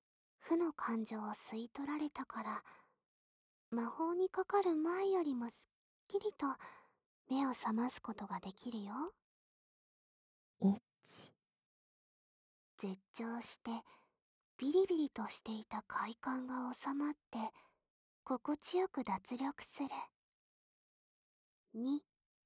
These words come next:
Speaker 2: 体中に行き渡っていた暗示が、お兄さんの心に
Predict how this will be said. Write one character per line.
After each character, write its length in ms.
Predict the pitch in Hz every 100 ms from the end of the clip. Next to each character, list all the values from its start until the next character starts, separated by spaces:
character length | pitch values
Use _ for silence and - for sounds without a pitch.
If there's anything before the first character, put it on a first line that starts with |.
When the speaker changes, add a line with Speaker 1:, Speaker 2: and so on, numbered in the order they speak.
| _ _ _ _ _ _ _
Speaker 2:
体 520 | - - - 247 254
中 240 | - - 269
に 340 | 269 262 262
行 100 | 262
き 160 | - 269
渡 320 | 269 - 277
っ 20 | - -
て 100 | 254
い 140 | 240 -
た 100 | - - 220
暗 200 | 233 240
示 220 | - 233 -
が、 260 | 247 240 - _ _ _ _ _ _ _ _ _ -
お 80 | 202
兄 380 | 196 202 220 226
さ 240 | - 190
ん 20 | 180 -
の 140 | - - -
心 580 | - - - 233 240 247
に 160 | 226